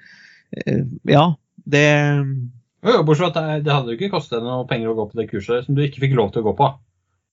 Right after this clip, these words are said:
Speaker 1: Nei, det, nei, nei, det hadde det ikke, for det, det var jo på det store interweben, ikke sant? Så
Speaker 2: Ja, ja.
Speaker 1: det hadde jo vært, det hadde jo vært gratis. Eh, det hadde vel, eh, så, eh, nei, det er, det er litt spesielt, men jeg tror nok da at det,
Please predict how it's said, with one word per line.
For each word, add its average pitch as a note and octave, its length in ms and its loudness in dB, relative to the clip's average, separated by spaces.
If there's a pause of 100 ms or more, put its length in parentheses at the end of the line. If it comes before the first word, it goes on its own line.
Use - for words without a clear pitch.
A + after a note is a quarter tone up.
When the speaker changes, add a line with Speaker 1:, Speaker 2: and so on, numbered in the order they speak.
Speaker 1:
Nei, D#3+ 240 4
det, E3 320 -4 (220)
nei, F#3 220 2
nei, F#3+ 340 -2
det A#3 100 -2
hadde E4+ 220 -4
det A3 80 -6
ikke, G3 260 -8
for F3+ 160 -6
det, E3+ 160 -2
det G3+ 160 -2
var D#3 160 0
jo D3+ 100 0
på E3+ 140 -6
det F3 140 -2
store D#3+ 320 -2
interweben, F#3 640 -2
ikke G#3 240 -2
sant? C4 240 0
Så A3+ 140 -6
Speaker 2:
Ja, G#3+ 100 -2 (160)
ja. - 400 -6
Speaker 1:
det G#3 80 0
hadde A3+ 160 0
jo F#3+ 80 -6
vært, F3 140 -4
det A3 80 -4
hadde F3+ 160 -6
jo F3+ 80 -6
vært D#3+ 240 -8
gratis. D#3 460 -6 (140)
Eh, F#3+ 560 -4 (200)
det E3+ 160 -4
hadde E3 180 0
vel, D#3+ 160 -2
eh, D#3+ 520 -6 (160)
så, D#3 240 -4 (100)
eh, C#3+ 240 -4
nei, D3+ 260 2
det G#3+ 160 -6
er, C#4+ 160 -8
det F#3 140 -4
er G#3 80 -2
litt F#3+ 140 -6
spesielt, E3+ 440 -6
men E3 140 -6
jeg E3+ 120 -4
tror D3 200 -2
nok G3 140 -6
da C3 100 -6
at - 140 -10
det, C#3 80 -2